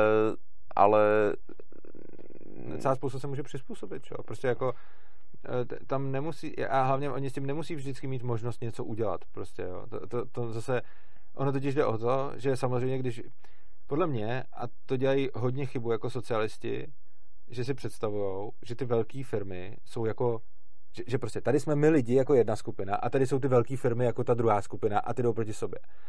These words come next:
Speaker 2: A to je podle mě úplně jako chybný vidění světa. Ta, ty velké firmy jako nejsou jedna skupina. Ono ano, kdyby se všechny, kdyby se všech pět set největších firem světa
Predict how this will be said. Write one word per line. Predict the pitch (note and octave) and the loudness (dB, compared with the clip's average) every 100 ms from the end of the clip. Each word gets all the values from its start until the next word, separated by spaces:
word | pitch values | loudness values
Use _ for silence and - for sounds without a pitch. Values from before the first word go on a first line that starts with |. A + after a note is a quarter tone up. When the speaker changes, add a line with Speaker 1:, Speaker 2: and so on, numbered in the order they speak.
| - - - | -4 -2 0
Speaker 2:
A | |
to | B2 | 0
je | C#3 | 2
podle | D#3 | 2
mě | D#3+ | 2
úplně | D#3 C#3 D3+ | 0 0 2
jako | D3 D3+ | 0 0
chybný | - C#3 D3 | 0 0 0
vidění | C#3 D3 D3+ | 0 -2 -2
světa. | - D#3+ - - | 0 0 0 0
Ta, | A2 A2+ - - - - - | 2 4 2 -2 -4 -2 0
ty | C#3 | 4
velké | B2 B2+ D3 | 4 4 2
firmy | C#3+ C#3 C#3+ | 0 0 0
jako | C3 C#3+ | 0 0
nejsou | C3+ C3+ F3 | 0 2 0
jedna | C#3 A2+ G#2+ | 2 2 2
skupina. | G#2 - G#2+ F#2+ E2 - - - - - - | -2 -2 -2 -2 -4 -4 -4 -4 -4 -4 -2
Ono | - D3 D3+ B2+ | 0 2 2 2
ano, | B2+ | 2
kdyby | C#3+ C#3 | 2 2
se | C3+ | 0
všechny, | C3 C#3+ C#3+ D3+ | 2 2 2 0
kdyby | B2 B2+ | 0 0
se | A#2+ | 0
všech | - D#3 D#3 - - - - - - - - A#2+ A2 - | 2 2 2 0 -4 -4 -4 -2 -2 -4 -4 -2 -2 0
pět | D3 D#3+ | 2 4
set | F3 | 2
největších | C#3+ C3 C3+ D3+ B2+ | 0 0 0 0 0
firem | C3 B2+ | 2 2
světa | B2+ B2 A#2 G2 F#2+ | 2 2 2 2 2